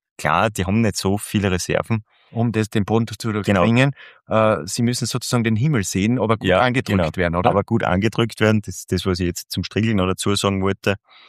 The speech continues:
Speaker 1: Ähm, wenn ich jetzt striegel und auf dem Boden sehe, dann liegt das Saatgut nur auf, aber hat da auch noch keinen passenden Bodenschluss. Das heißt, wenn ich das mache,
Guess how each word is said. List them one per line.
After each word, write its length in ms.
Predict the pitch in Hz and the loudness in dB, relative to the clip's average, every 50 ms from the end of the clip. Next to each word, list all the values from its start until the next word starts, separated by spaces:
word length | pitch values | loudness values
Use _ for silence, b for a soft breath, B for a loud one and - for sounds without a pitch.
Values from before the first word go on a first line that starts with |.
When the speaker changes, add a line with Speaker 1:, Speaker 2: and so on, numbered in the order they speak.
| B B B B B B B B B B | B B B B B B B B B B
Speaker 1:
Ähm, 380 | - 95 90 92 92 92 92 - _ _ _ _ _ _ _ _ _ | 2 2 2 2 0 -2 -4 -6 _ _ _ _ _ _ _ _ _
wenn 140 | - 196 202 | 2 4 4
ich 60 | 208 | 4
jetzt 360 | 202 196 - - - - - _ _ | 4 2 0 -4 -8 -10 -20 _ _
striegel 420 | - - - 104 107 104 113 113 107 | -12 -4 0 0 2 2 0 -2 -4
und 240 | - 95 90 - | -2 -4 -4 0
auf 240 | - 90 101 101 - | 2 2 2 2 0
dem 160 | - 110 104 | 0 -2 0
Boden 300 | 90 90 85 92 98 101 | 0 2 0 0 2 0
sehe, 280 | 98 - - 92 92 104 | -2 -2 0 2 2 2
dann 120 | - 98 87 | 2 0 -2
liegt 320 | 85 101 107 104 - - - | 0 -2 -2 -4 -4 -6 -6
das 200 | 98 - - - - | -6 -6 -6 -8 -8
Saatgut 800 | 95 - - 85 80 92 - _ _ - - 104 95 - - - _ _ _ _ - | -4 -2 0 2 2 2 0 _ _ -2 0 0 0 -2 -4 -14 _ _ _ _ -2
nur 220 | 90 92 85 60 | 0 2 4 4
auf, 420 | 71 87 101 127 151 - - - - - _ _ _ - | 6 6 6 4 4 2 -2 -10 -16 -16 _ _ _ 0
aber 220 | 104 95 101 - - - - - | 2 2 2 2 0 -4 -14 -6
hat 180 | - - 104 - _ - | -2 -2 -2 -2 _ 0
da 100 | 92 87 | 0 2
auch 260 | 64 87 110 - - | 2 2 2 0 -4
noch 120 | 92 87 | -8 -6
keinen 260 | - - 85 85 85 | -4 -2 -2 0 0
passenden 400 | - 82 80 - - - 92 87 | 0 0 0 0 0 0 0 2
Bodenschluss. 500 | - 87 90 92 95 - 104 98 90 - - B B B B B | 2 2 2 2 2 2 2 0 0 0 -6 B B B B B
Das 100 | B - | B -2
heißt, 180 | - 92 - - | 0 0 0 0
wenn 120 | 85 82 87 | 0 0 2
ich 140 | 95 - - | 2 2 2
das 260 | - - 82 - - | 0 -2 0 0 -2
mache, 420 | - - - - - - 87 82 | -2 -2 -2 -2 -2 0 0 0